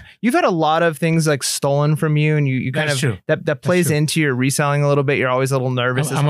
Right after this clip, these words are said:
Speaker 2: someone's gonna
Speaker 1: broken person.
Speaker 2: Yeah, someone's
Speaker 1: That's
Speaker 2: gonna
Speaker 1: true.
Speaker 2: break into your car, break into your warehouse,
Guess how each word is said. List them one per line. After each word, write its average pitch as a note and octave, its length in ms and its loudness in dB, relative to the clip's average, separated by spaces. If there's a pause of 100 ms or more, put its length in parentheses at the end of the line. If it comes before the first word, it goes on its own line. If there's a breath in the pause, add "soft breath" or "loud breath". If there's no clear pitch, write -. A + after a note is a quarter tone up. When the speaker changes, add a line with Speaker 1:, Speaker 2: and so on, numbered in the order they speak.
Speaker 2:
someone's B2 60 -2
gonna C#3 100 2
Speaker 1:
broken C3+ 220 0
person. B2 420 0
Speaker 2:
Yeah, D3 220 2
someone's F3+ 260 0
Speaker 1:
That's F#3+ 80 0
Speaker 2:
gonna F#3 60 2
Speaker 1:
true. D3+ 80 -4
Speaker 2:
break D#3 240 -2
into F3 180 -2
your E3 80 -4
car, D#3+ 320 0
break D3+ 220 -2
into D#3+ 160 -4
your D#3+ 100 0
warehouse, D3 520 0